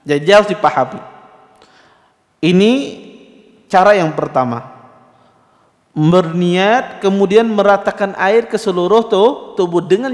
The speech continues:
cara apapun. Yang penting seluruh badan kita terkena a-, air.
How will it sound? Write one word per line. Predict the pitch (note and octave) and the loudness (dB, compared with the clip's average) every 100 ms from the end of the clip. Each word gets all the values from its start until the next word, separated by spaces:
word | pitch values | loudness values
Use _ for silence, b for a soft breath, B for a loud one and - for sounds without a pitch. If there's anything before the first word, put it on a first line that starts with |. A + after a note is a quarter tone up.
| - | -4
cara | G#3+ G#3+ D3+ | 0 2 2
apapun. | - F#3+ F#3+ | 0 0 -2
Yang | E3+ F3+ | -6 -8
penting | G3 A#3+ B3+ B3 | -8 -8 -10 -10
seluruh | - G#3 A#3+ A#3+ | -6 -2 0 0
badan | F#3 F#3+ F3+ | 0 0 -4
kita | E3+ G#3+ | -8 -8
terkena | G3+ - D#3+ F3+ | -6 -6 -2 0
a-, | D3 E3 A3 - - - - - | 2 4 2 -2 -16 -20 -18 -10
air. | B2 A2+ | -10 -10